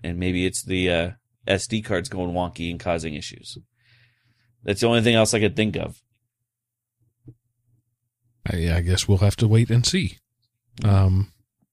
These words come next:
Speaker 2: my, my, none of my devices have S D cards anymore. So.
Speaker 1: Right. When, you know, like, the Nexus doesn't seem to have any issues when I'm running it. And, you know, it, it went,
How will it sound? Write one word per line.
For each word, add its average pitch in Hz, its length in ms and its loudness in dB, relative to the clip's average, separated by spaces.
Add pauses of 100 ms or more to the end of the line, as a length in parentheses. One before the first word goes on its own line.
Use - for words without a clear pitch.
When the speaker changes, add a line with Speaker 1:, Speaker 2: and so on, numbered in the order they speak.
(880)
Speaker 2:
my, 131 160 4
my, 120 280 4
none 135 160 6
of 135 60 6
my 151 160 6
devices 127 400 4
have 175 220 4
S 110 140 4
D 101 140 -2
cards 82 360 -2
anymore. 85 380 -2 (1000)
So. 87 220 0 (300)
Speaker 1:
Right. 101 300 4 (260)
When, 135 300 2
you 139 140 4
know, 131 100 6
like, 117 220 6
the 120 80 2
Nexus 123 420 0
doesn't 98 240 0
seem 98 220 -4
to 90 60 0
have 92 140 0
any 90 180 -2
issues 90 300 -4
when 90 120 -2
I'm 87 200 -4
running 87 320 -2
it. 92 160 -6 (320)
And, 90 280 -12 (220)
you 95 100 -2
know, 92 120 0
it, 104 400 2
it 123 120 4
went, 113 280 0